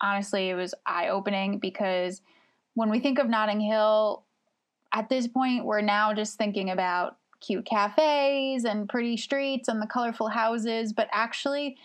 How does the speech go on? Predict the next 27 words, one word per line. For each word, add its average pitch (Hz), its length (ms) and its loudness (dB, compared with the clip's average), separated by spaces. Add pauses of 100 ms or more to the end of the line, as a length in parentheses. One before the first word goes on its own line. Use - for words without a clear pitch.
(260)
this 233 260 0
area 214 600 2
is 196 360 -2
really 208 420 0
important 202 600 -2
in 185 400 -4
the 180 520 -2
history 196 840 -2
of 185 380 0 (400)
Black 190 300 2
culture 208 380 0
in 190 200 -2
London, 233 560 0
and 202 440 0 (460)
I 220 140 2
learned 202 400 0
so 214 760 2
much 202 300 0
about 185 280 0
this 180 160 -8
area 185 600 0 (180)
when 185 160 -2
I 185 100 -2
went 185 160 -2
on - 80 -4
this 202 140 -8
tour. - 280 -6